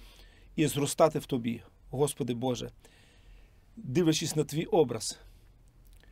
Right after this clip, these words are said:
уподоблюватись Тобі, нашому Спасителю Богу. Господи, ще раз Тобі дякуємо за це слово, яке ми маємо, за тих апостолів, які описали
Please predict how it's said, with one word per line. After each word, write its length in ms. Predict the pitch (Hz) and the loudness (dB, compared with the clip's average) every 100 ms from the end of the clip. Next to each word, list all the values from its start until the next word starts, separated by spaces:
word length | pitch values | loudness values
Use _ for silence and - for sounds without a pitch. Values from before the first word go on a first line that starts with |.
| - - - | -20 -20 -10
уподоблюватись 720 | 135 139 156 143 131 143 - | -4 4 4 4 0 -2 -4
Тобі, 420 | - 123 131 104 - - - - | -4 0 0 0 -8 -20 -20 -8
нашому 380 | 147 139 - 131 | -4 -4 -2 -4
Спасителю 600 | - 143 - 139 131 127 | -4 -6 -4 -6 -6 -8
Богу. 340 | 123 120 139 | -6 -8 -10
Господи, 540 | 127 156 151 139 139 135 - - - - - - | 0 0 0 -4 -6 -8 -14 -20 -20 -20 -20 -16
ще 280 | - - 165 | -8 4 6
раз 140 | 143 | 4
Тобі 200 | - 127 | 0 -6
дякуємо 440 | 120 120 117 120 117 - | -2 -2 -2 -8 -8 -10
за 180 | 135 131 | -6 -6
це 120 | 139 | -4
слово, 280 | - 165 147 | -2 0 0
яке 160 | 147 | 0
ми 80 | 151 | -2
маємо, 460 | 143 135 139 131 131 - - - - - | 0 0 0 -4 -8 -14 -20 -20 -20 -8
за 140 | 135 | -4
тих 200 | 135 160 | -2 -2
апостолів, 640 | - - 185 - 156 143 - - - - - - - - | -4 0 0 0 -2 -2 -6 -20 -20 -20 -20 -20 -20 -8
які 480 | 147 139 170 165 151 - - - - - _ - - | -6 -4 0 2 0 -4 -20 -20 -20 -20 _ -12 -2
описали 720 | 165 165 151 160 135 131 | 0 2 6 6 6 2